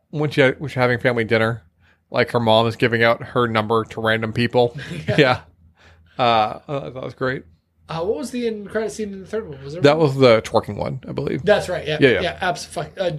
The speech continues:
Speaker 2: obviously, duh.
Speaker 1: Yeah.
Speaker 2: Uh, <laughs> that we've talked about a hundred
Speaker 1: It's even
Speaker 2: times.
Speaker 1: mad that people are so mad at, at a post-credit scene.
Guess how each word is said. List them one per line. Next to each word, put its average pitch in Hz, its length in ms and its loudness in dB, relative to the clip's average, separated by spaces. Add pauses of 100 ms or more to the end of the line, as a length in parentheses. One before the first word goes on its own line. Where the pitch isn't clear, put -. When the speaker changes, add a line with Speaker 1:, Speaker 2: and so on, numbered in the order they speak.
Speaker 2:
obviously, 156 440 -6
duh. 156 260 -6
Speaker 1:
Yeah. 107 200 4 (240)
Speaker 2:
Uh, 185 400 2
<laughs> - 0 -
that 196 220 -2
we've 190 120 -4
talked 175 200 -4
about 165 140 -8
a - 20 -10
hundred 160 240 -4
Speaker 1:
It's 165 100 2
even 262 80 6
Speaker 2:
times. 214 80 4
Speaker 1:
mad 135 140 6
that 139 120 4
people 127 220 6
are 117 140 6
so 127 120 4
mad 117 140 6
at, 117 180 0
at 139 180 2
a 127 40 2
post-credit 123 460 2
scene. 151 260 0